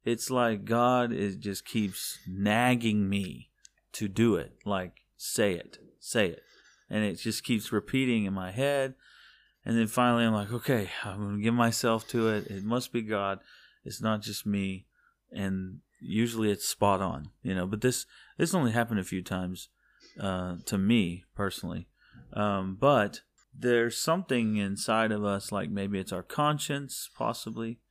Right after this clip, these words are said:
but something's telling us to do something, right?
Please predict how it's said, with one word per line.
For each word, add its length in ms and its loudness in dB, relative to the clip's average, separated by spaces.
but 380 4
something's 580 -2
telling 440 2
us 200 -2
to 120 -10
do 300 -2
something, 580 -8
right? 280 -4